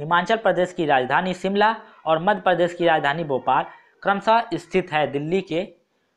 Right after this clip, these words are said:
उत्तर पूर्व और उत्तर पश्चिम में। तो ऐसा कीजिए, यदि आपको याद नहीं है तो आप एक बार मानचित्र उठा के देख लीजिए,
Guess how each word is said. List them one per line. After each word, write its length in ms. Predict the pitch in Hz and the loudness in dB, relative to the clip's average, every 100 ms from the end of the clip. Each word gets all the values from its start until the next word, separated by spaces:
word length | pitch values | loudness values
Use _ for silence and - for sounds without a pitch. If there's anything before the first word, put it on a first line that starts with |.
| - | -16
उत्तर 340 | 156 - 220 | -14 0 0
पूर्व 220 | 214 214 208 | 0 0 4
और 400 | 214 208 175 - | 4 2 -2 -10
उत्तर 240 | 160 180 180 | -4 -2 0
पश्चिम 300 | 190 - 196 | -2 -2 -8
में। 180 | 220 233 _ _ _ - | -8 -16 _ _ _ 0
तो 200 | 175 180 | 2 2
ऐसा 400 | 151 143 208 214 | 2 2 2 0
कीजिए, 640 | 220 185 214 226 226 _ 151 | -2 -2 -2 -2 -8 _ -6
यदि 200 | 156 180 | 0 4
आपको 340 | 170 - 170 | 2 2 0
याद 280 | 147 143 123 | 2 2 0
नहीं 360 | 123 143 214 | -6 -2 -2
है 140 | 214 233 - - - | 0 -2 -6 -12 0
तो 60 | |
आप 160 | 170 180 | 2 2
एक 80 | 190 | 0
बार 140 | 190 | 2
मानचित्र 420 | 165 151 190 180 | 2 0 -4 -4
उठा 200 | 175 175 | 0 0
के 100 | 156 | -2
देख 280 | 113 143 175 | -2 -4 -2
लीजिए, 360 | 190 190 226 | -4 -4 -6